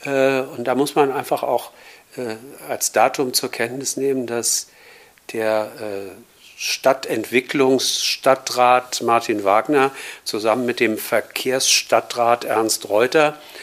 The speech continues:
dem späteren regierenden Bürgermeister, tatsächlich in die U S A gereist ist. Übrigens ja noch mit dem Schiff, also das dauerte, äh, ganz schön lange.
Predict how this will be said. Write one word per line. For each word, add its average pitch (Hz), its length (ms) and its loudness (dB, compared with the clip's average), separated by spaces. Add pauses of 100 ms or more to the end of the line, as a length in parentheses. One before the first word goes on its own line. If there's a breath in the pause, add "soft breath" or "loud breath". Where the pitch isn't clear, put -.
(340 loud breath)
dem 110 140 -4
späteren 123 920 0
regierenden 120 460 -2
Bürgermeister, 127 880 0 (640 loud breath)
tatsächlich 139 580 2
in 131 140 -4
die 143 80 -2
U 131 100 0
S 131 160 0
A 156 220 0
gereist 92 500 -2
ist. - 360 -8 (200)
Übrigens 127 360 2
ja 135 100 0
noch 127 160 0
mit 123 120 -2
dem 113 140 -6
Schiff, 147 420 0
also 107 220 -8
das 110 160 -6
dauerte, 120 440 -2
äh, 107 800 -12
ganz 117 260 -4
schön 110 180 0
lange. 117 380 4